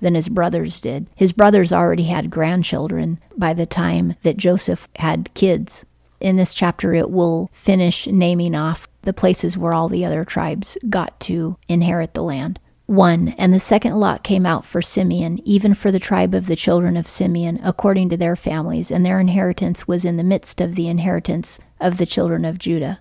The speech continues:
Simeon has a smaller piece of land in the center of Judah's territory, which is very interesting, isn't it?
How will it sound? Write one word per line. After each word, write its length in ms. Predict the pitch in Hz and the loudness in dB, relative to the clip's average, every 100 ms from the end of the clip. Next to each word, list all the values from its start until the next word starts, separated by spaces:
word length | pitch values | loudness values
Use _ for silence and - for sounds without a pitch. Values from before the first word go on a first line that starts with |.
| - | -10
Simeon 680 | - 233 240 226 190 180 165 | 0 6 8 8 6 2 0
has 500 | 180 180 190 180 - | 0 2 0 -2 -6
a 140 | - 175 | 0 0
smaller 600 | - 196 175 180 190 190 | 2 2 4 4 2 0
piece 340 | - 196 - | 0 0 0
of 140 | 175 185 | -4 -2
land 480 | 175 170 180 180 190 | -2 -2 -2 -2 -4
in 200 | 196 185 | -2 0
the 80 | 175 | 0
center 720 | - - 190 214 190 165 - 339 | -2 0 2 2 0 -2 -4 -6
of 180 | 180 | -6
Judah's 460 | 180 190 175 180 - | -2 2 2 0 -4
territory, 640 | - 170 175 - 151 147 | -2 -2 -2 -4 -4 -4
which 240 | 185 180 196 | -2 -2 -2
is 100 | 190 | 0
very 340 | 202 202 190 | 0 0 0
interesting, 600 | 190 175 160 175 - 151 | -2 -2 -4 -4 -6 -6
isn't 280 | 180 185 | -4 -4
it? 100 | 120 | -6